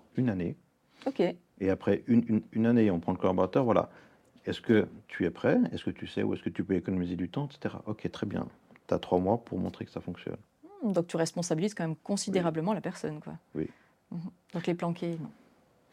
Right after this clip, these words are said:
Speaker 1: Les planqués, non. Puis les planqués, ils attendent pas une année pour avoir leur jour.
Speaker 2: Mhm.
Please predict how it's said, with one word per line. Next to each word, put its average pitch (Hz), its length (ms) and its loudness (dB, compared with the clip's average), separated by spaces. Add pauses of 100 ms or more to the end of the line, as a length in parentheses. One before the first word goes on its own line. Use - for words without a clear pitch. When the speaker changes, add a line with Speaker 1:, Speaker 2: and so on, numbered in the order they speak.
(520)
Speaker 1:
Les 87 80 -4
planqués, 104 320 4
non. 104 180 6
Puis 87 140 0
les 87 60 2
planqués, 95 320 0
ils 98 80 2
attendent 90 280 -2
pas 87 160 2
une 90 120 -2
année 90 180 -4
pour 85 240 -8
avoir 87 320 0
leur 87 220 -4
jour. 87 300 -12 (520)
Speaker 2:
Mhm. 175 220 -8